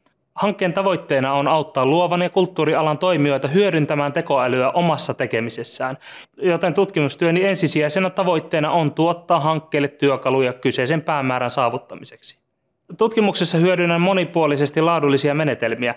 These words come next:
Lähestyn useimmiten tutkimuskohteita etnografisesta näkökulmasta,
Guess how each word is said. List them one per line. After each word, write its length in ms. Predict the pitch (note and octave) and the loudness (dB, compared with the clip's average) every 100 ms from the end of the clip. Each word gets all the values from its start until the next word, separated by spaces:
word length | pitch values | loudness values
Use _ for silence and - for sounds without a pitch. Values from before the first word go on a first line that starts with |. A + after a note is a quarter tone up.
| - - - | -8 -10 -4
Lähestyn 420 | C#3 C3 C#3+ - | -4 0 -2 0
useimmiten 480 | - F3 E3+ F3 D3+ | 0 0 0 0 0
tutkimuskohteita 960 | F3 F3 D#3 - D#3 - D#3 D3+ E3+ - | -2 0 0 -2 -6 -4 -4 -2 -4 -2
etnografisesta 760 | E3+ E3 - C#3+ D3 C#3 - | -2 -2 -4 -4 -2 -4 -2
näkökulmasta, 720 | F#3+ F#3 F3+ E3 C#3+ C#3 - | -4 -2 0 0 0 0 -4